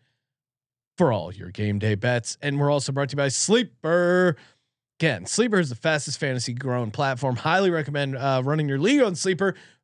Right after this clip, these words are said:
And while you're doing that, get involved in the new over under game.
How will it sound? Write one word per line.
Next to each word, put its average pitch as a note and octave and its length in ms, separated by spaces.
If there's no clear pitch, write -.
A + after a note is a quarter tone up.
And F3 120
while C4+ 200
you're A#3+ 140
doing B3 340
that, D3+ 260
get B3 220
involved G#3+ 580
in E3+ 120
the F3 100
new F3 260
over E3 420
under A3+ 300
game. G#3+ 320